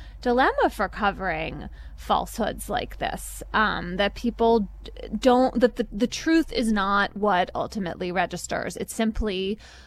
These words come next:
um, in a lot of people's minds, comes down as a controversy, and, and then that is, it just ricochets all over the public consciousness that way.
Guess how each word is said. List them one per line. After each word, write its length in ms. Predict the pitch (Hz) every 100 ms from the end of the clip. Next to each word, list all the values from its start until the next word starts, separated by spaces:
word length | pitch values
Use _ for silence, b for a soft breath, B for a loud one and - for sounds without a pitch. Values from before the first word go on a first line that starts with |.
| B
um, 540 | - 214 - 190 - - - - - -
in 140 | - 233
a 80 |
lot 220 | 214 196 196
of 100 | 185
people's 340 | 226 - 214
minds, 640 | 277 359 277 240 220 190 - -
comes 760 | - 226 208 208 208 202 - - b b
down 340 | - 208 190 190
as 160 | 190
a 60 | 180
controversy, 920 | - 208 180 175 - - - - - -
and, 240 | 202 - -
and 200 | 202 190
then 280 | 190 190
that 320 | 196 175 175 - -
is, 440 | 202 185 180 -
it 80 | -
just 220 | 185 214 190
ricochets 640 | 214 220 226 - 180 160 175
all 260 | - 170
over 400 | 165 165 - - -
the 60 |
public 340 | - 196 - -
consciousness 640 | 202 - 196 - - 190
that 260 | - 170 -
way. 260 | - -